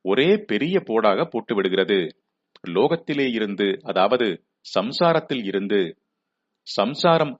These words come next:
லோகத்தில் தானே நடக்கிறது, அப்படிப்பட்ட இந்த லோகத்தில் இருந்து தப்பித்து ஒரு ஜீவாத்மா பரமாத்மா இருக்கும் மோட்ச லோகத்துக்கு போய்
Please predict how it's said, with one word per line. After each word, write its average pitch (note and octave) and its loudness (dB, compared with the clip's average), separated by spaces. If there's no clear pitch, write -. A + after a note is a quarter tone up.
லோகத்தில் A#2 0
தானே A2 2
நடக்கிறது, G#2+ 0
அப்படிப்பட்ட E3 0
இந்த A#2+ -2
லோகத்தில் C#3 -2
இருந்து G#2 0
தப்பித்து A2 -2
ஒரு G#2 0
ஜீவாத்மா C#3+ -2
பரமாத்மா C#3+ -2
இருக்கும் G#2+ -4
மோட்ச F#2 -2
லோகத்துக்கு A#2 -2
போய் G#2+ -4